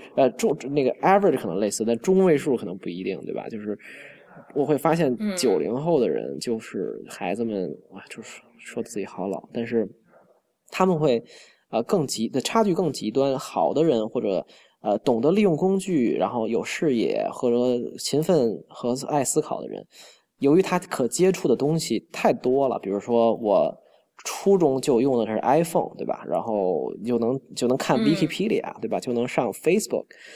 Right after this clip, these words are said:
Speaker 2: 初中不能看呀，你们都得翻墙呀。现在九零后有哪，有那么多小孩儿爱翻墙吗？
Speaker 1: <laughs> 还是有的，还是有的。现在好像那个国内的V K是可以上吧。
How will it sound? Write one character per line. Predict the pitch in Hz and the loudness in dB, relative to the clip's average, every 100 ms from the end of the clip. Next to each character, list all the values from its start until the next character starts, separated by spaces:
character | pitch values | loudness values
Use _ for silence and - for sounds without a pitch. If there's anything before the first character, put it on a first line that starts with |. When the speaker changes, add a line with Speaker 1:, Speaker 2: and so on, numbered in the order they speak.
| - - _ _ - - _ | -20 -20 _ _ -20 -20 _
Speaker 2:
初 | - 330 | -6 -2
中 | 339 339 | -2 -2
不 | 339 359 | 0 0
能 | 262 220 | 2 0
看 | 285 285 220 | 0 0 2
呀， | 208 196 185 196 - _ _ | 2 2 0 -2 -10 _ _
你 | 226 | -8
们 | 233 226 | -6 -2
都 | 294 | 0
得 | 262 | 0
翻 | 226 262 | 0 -2
墙 | 277 277 196 | -2 -4 -2
呀。 | 190 247 | -2 -4
现 | 247 294 | -4 -2
在 | 262 | -2
九 | 247 | -4
零 | 185 220 | -6 -6
后 | 294 240 | -6 -6
有 | 233 | -6
哪， | 254 202 214 | -6 -6 -6
有 | 214 | -6
那 | 165 277 | -6 -8
么 | |
多 | 302 285 | -4 -4
小 | 269 151 | -4 -4
孩 | 185 | -2
儿 | |
爱 | - - | -2 -2
翻 | |
墙 | - | -2
吗？ | |
Speaker 1:
<laughs> | |
还 | 120 | 0
是 | |
有 | 143 | 0
的， | - | 0
还 | - 98 | -4 -4
是 | |
有 | - | -4
的。 | 185 | -4
现 | 226 | 2
在 | 285 | 4
好 | 165 | 4
像 | 95 98 117 | 2 0 2
那 | 143 | 0
个 | - | 0
国 | - - | -2 0
内 | 185 | 0
的 | |
V | 131 196 | 0 -2
K | - | -2
是 | 120 | -6
可 | - | -4
以 | 151 | -6
上 | - | -6
吧。 | - | -12